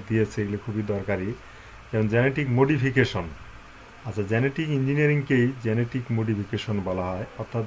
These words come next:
যে আমরা জেনেটিক ইঞ্জিনিয়ারিং বলতেছি সেটাই জেনেটিক মডিফিকেশন। আর ট্রান্সজেনিক হলো জেনেটিক ইঞ্জিনিয়ারিং প্রয়োগ করার ফলে পরিবর্তিত বা উৎপাদিত নতুন জীবকে ট্রান্সজেনিক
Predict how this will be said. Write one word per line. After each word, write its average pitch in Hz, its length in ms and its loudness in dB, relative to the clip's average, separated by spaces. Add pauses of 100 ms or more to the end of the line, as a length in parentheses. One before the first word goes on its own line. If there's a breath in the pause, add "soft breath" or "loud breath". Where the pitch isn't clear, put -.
যে 117 80 0
আমরা 117 260 0
জেনেটিক 113 340 0
ইঞ্জিনিয়ারিং 123 580 0
বলতেছি 120 420 -2
সেটাই 143 300 -2
জেনেটিক 107 360 0 (160)
মডিফিকেশন। 98 640 -4 (840 loud breath)
আর 101 160 2 (100)
ট্রান্সজেনিক 139 600 4
হলো 139 320 4 (100)
জেনেটিক 135 300 0
ইঞ্জিনিয়ারিং 147 560 0
প্রয়োগ 131 220 0
করার 127 180 0
ফলে 127 260 0
পরিবর্তিত 120 540 0
বা 123 80 2
উৎপাদিত 117 540 0
নতুন 117 480 0
জীবকে 117 380 -2
ট্রান্সজেনিক 107 520 0